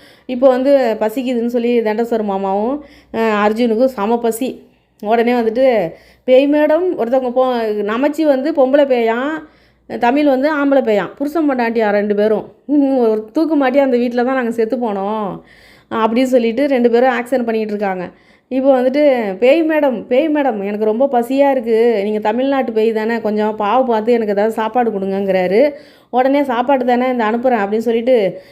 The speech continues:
எலும்பு கூடு, மண்டை, மண்டை ஓடு, ரத்தம், என்னென்னத்தையோ ஒரு இதுல வச்சு கதவை லைட்டா திறந்து உள்ள தள்ளி விடுறாங்க.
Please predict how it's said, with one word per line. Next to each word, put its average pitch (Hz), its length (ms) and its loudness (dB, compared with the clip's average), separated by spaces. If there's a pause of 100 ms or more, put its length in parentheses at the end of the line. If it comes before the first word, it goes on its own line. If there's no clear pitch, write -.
(100)
எலும்பு 269 460 2
கூடு, 233 480 -2 (260)
மண்டை, 240 520 0
மண்டை 220 320 0
ஓடு, 233 520 2 (340)
ரத்தம், 208 800 -4 (380)
என்னென்னத்தையோ 254 520 4
ஒரு 254 180 4
இதுல 240 240 2
வச்சு 233 260 -4
கதவை 247 280 0
லைட்டா 233 280 0
திறந்து 247 280 0
உள்ள 247 180 -2
தள்ளி 240 240 0
விடுறாங்க. 190 420 -2